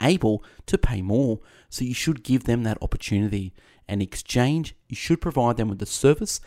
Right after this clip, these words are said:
they really want and deserve. If you get twenty percent of your customers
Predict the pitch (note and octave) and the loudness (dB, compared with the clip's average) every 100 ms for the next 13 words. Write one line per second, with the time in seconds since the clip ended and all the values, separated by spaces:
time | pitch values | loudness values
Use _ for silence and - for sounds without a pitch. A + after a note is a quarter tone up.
0 | - - C3 B2 G#2+ C3+ F#3+ B2 G#2+ F#2+ | -20 -8 -4 -2 0 2 0 0 -2 -4
1 | - - F#2+ F#2 - G#2 A#2 G2+ - _ | -8 -6 -4 -4 2 4 4 0 -8 _
2 | _ _ _ _ - _ _ D#3+ D#3+ E3 | _ _ _ _ -20 _ _ 0 4 2
3 | - D3 C#3 C#3 C3 B2 A#2+ A#2 A#2 A2+ | 4 2 2 2 0 -2 -6 -4 -2 -2